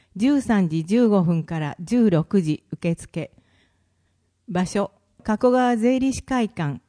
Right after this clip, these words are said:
加古川税務署の北側。問い合わせ、近畿税理士会加古川支部。予約が必要。電話、零七九四二一の一一四四。法律相談、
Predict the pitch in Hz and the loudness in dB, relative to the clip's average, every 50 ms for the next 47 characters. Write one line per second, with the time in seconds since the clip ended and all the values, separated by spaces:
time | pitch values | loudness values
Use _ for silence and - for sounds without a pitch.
0 | _ _ _ _ _ _ - 214 - - 254 247 254 254 254 247 240 226 247 247 | _ _ _ _ _ _ -6 -4 0 0 2 2 2 2 2 2 2 2 2 4
1 | 240 240 240 233 - 202 175 156 143 151 - - - 208 202 196 196 185 190 185 | 4 4 2 2 2 0 0 0 -2 -4 -8 -8 -6 -4 -4 -2 -2 -2 0 -2
2 | 175 - - _ _ _ _ _ _ _ _ _ - 220 233 247 240 240 226 226 | -2 -6 -10 _ _ _ _ _ _ _ _ _ 0 2 2 2 2 2 2 2
3 | 233 208 214 - - 214 190 190 - _ _ - - 254 277 277 254 - 254 254 | 2 0 0 -2 -2 -2 -2 -2 -4 _ _ -4 -2 -2 -2 -2 -2 -4 -4 -4
4 | 233 247 254 254 254 233 240 240 - - - - 175 156 147 - - 170 165 - | 0 2 2 2 2 2 0 -2 -4 -6 -8 -6 -4 -4 -4 -4 -6 -8 -4 0
5 | - 214 208 214 208 208 202 185 - - 202 147 143 - - - _ _ _ _ | 0 0 2 2 0 0 -2 -4 -4 -4 -2 -2 -2 -6 -6 -14 _ _ _ _
6 | _ 180 190 220 240 240 - 240 214 202 202 208 196 - - - - 185 180 175 | _ -2 0 0 0 -2 -2 -4 -2 -2 -2 -4 -4 -8 -12 -10 -6 -4 -2 0
7 | 165 160 156 - _ _ _ _ _ _ _ _ 196 196 208 226 220 214 208 202 | -2 -2 -4 -6 _ _ _ _ _ _ _ _ -4 0 0 2 2 2 0 0
8 | 196 - - 175 190 226 254 254 254 254 247 220 196 160 - - - 170 156 147 | -2 -2 -4 -4 -2 0 0 0 2 2 2 2 0 0 -2 -2 -2 -2 -2 -2
9 | - - 165 190 233 247 254 254 247 254 254 240 202 175 - - 170 151 147 143 | -4 -2 0 0 2 2 2 0 0 0 0 0 0 -2 -4 -6 -6 -4 -4 -4
10 | 139 - - 175 - - 254 254 254 247 - - 160 147 156 165 175 175 175 170 | -4 -6 -8 -10 -8 -6 -6 -4 -4 -6 -6 -6 -2 0 0 0 0 -2 -2 -2
11 | 170 156 120 120 - _ _ _ _ _ _ _ _ _ _ _ _ _ _ - | -2 -2 -4 -8 -12 _ _ _ _ _ _ _ _ _ _ _ _ _ _ -6
12 | - 254 262 269 262 269 247 - 247 247 - - 240 220 190 165 147 131 120 117 | -2 0 0 2 0 -2 -4 -4 -6 -6 0 0 2 2 2 0 0 -4 -4 -6